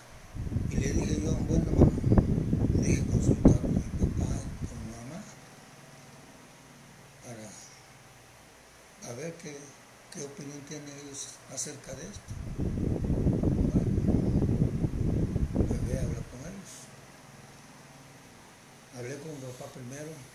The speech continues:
le dije, "Papá, este, vino el hermano Vicente Landeros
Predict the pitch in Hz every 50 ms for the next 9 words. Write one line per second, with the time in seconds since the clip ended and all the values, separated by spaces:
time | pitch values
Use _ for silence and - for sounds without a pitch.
0 | - - - - - - - - - - - - - - - - - - - -
1 | - - - - 123 117 113 113 120 117 117 113 113 113 - 131 135 147 147 139
2 | 131 123 - - 123 117 117 - - - - - - - - - - - - -
3 | - - - - - - - - - - - 240 240 117 - - - - - -
4 | - - - - - - - - - - - - - - - - - - - -
5 | -